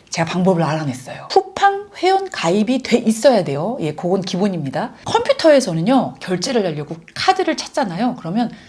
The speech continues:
해외 발급 카드라는 게 아예 뜨질 않아요. 그런데 핸드폰 가서 앱으로 보면은요, 결제란에 해외 발급 카드가 있어요. 그래서 그거를 등록을 해놓고 장바구니는 컴퓨터에서 넣어놓고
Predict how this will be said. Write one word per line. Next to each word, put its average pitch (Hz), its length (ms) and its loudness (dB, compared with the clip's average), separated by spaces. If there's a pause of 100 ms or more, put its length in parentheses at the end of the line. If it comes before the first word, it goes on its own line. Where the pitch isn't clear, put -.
(200)
해외 403 380 4
발급 185 400 -6
카드라는 294 520 2
게 180 140 0
아예 180 240 -2
뜨질 339 260 2
않아요. 139 400 -4 (180)
그런데 214 560 0 (540)
핸드폰 427 500 0
가서 180 500 -2 (360)
앱으로 233 460 2
보면은요, 160 580 -2 (280)
결제란에 214 800 -2 (220)
해외 403 220 0
발급 233 240 -2
카드가 214 300 -6 (100)
있어요. 156 720 -2 (360)
그래서 339 320 2
그거를 226 440 4
등록을 240 440 2
해놓고 175 520 0 (400)
장바구니는 294 1080 2 (260)
컴퓨터에서 330 520 0 (200)
넣어놓고 208 640 2